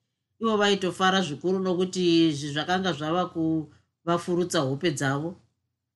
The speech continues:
Ndichingoti, "Ibvei padzere," mwoyo wangu wakanditi, "Chichoita zvechirume pano." Enda kugomo kwaChirudzura uku usiku uno,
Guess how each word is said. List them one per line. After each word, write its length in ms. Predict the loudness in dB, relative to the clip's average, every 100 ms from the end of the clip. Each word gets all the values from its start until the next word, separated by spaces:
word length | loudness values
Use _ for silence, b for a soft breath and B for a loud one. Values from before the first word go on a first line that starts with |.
| _ -8
Ndichingoti, 640 | -6 -2 -2 0 0 0
"Ibvei 360 | 0 2 2 2
padzere," 600 | 2 0 0 -2 -2 -4
mwoyo 280 | -4 0 0
wangu 220 | 2 0
wakanditi, 760 | 0 0 -2 -4 -2 -2 -2 -10 _ -16
"Chichoita 800 | -6 0 0 2 2 4 2
zvechirume 640 | 0 -4 -2 0 0 0 0
pano." 400 | 0 0 -2 -8 _ _ -4
Enda 240 | -2 -2 -4
kugomo 520 | -6 -4 -4 -4 -2
kwaChirudzura 800 | -2 -2 -2 -4 -6 -6 -2 -2
uku 340 | -2 -8 -10
usiku 420 | -4 -4 -2 -2
uno, 200 | -2 -6